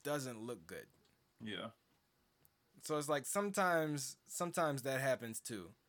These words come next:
Speaker 1: where you might have a good concept, but it's just executed poorly. But then other
Speaker 2: Mm-hmm.
Speaker 1: times you have a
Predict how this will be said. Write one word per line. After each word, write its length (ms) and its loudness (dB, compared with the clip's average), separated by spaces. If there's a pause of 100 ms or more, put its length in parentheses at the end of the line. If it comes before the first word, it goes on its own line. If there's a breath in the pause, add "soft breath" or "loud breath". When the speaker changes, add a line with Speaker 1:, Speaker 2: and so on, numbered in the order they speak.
(800 soft breath)
Speaker 1:
where 120 -8
you 140 -2
might 300 2
have 260 6
a 60 0
good 240 -4
concept, 480 -4
but 100 -6
it's 140 -8
just 260 -10
executed 600 -8
poorly. 400 -8
But 120 -6
then 160 -4
other 200 4
Speaker 2:
Mm-hmm. 120 0
Speaker 1:
times 240 -2
you 60 -4
have 160 -2
a 140 -6